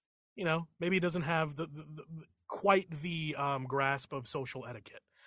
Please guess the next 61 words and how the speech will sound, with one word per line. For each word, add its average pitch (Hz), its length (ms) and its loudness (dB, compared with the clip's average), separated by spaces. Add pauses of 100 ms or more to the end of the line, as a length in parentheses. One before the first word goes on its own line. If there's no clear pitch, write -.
(360)
um, 113 480 -2
that 123 180 0
others 117 380 -6
do. - 160 -20 (500)
And 123 220 -6
it's - 100 -8
rough. - 380 -2 (180)
It's, - 160 -12
it's 160 160 -10
really 180 180 -2
rough. 131 220 -4
You, 160 80 -6
you 156 180 -4
gotta 165 140 4
find 160 340 4
people, 143 260 -4
I 131 100 0
think, 131 260 -6
who 139 220 -4
are 120 160 0
willing 127 380 -4
to 127 100 -10
give 120 240 -6
you 123 100 -6
that 113 180 -6
space 120 340 -8
to 110 80 -14
grow, 113 420 -4 (420)
and 135 240 -2
also, 156 460 2
you 123 160 -6
know, 110 140 -6
not, 127 320 -2 (800)
not 135 360 2
give 139 240 -2
you, 131 360 -2
uh, 113 320 0
an 135 100 -4
easy 143 320 -2
avenue 135 380 2
of 117 80 -6
escape 151 420 -4
and 139 100 -8
say, 156 200 0
"Ah, 220 180 4
those 190 180 4
people 160 300 -2
are 139 60 -2
jerks," 147 480 0
'cause 143 180 -10
maybe 220 180 2
they're 147 120 2
not. 147 240 2
Maybe 160 160 0
they're 139 120 0
right, 135 240 0
and 123 120 -10
you, 120 80 -10
you, 127 220 -10
you 127 200 -12
did 139 240 -4